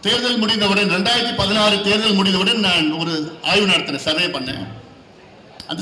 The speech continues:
சர்வேல ஏன் பாட்டாளி மக்கள் கட்சிக்கு ஓட்டு போடல அப்படின்னு கேட்ட சர்வே நடத்தணும். அப்போ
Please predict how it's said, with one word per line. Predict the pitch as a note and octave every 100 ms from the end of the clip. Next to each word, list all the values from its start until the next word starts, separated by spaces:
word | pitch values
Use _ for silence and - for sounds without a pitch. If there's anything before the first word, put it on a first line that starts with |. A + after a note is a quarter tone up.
| -
சர்வேல | G#3+ B3+ B3 F#3+ E3 D3+ - - - - - - - - - - D#3 A#3
ஏன் | D4 C#4+ C#4+ - - - - - - - - - - - - - - - - - G#3
பாட்டாளி | A3 A3 A3
மக்கள் | G#3 G3
கட்சிக்கு | G3 - F3+ E3+
ஓட்டு | F#3 F#3+ D#3+
போடல | E3 D3 D#3 E3 - - - - D#3+
அப்படின்னு | F3+ F#3+ F3+
கேட்ட | D#3+ D#3+ F3 D3 D#3+
சர்வே | D#3 D#3+ D3
நடத்தணும். | C#3 D3 D3+ G3+
அப்போ | E3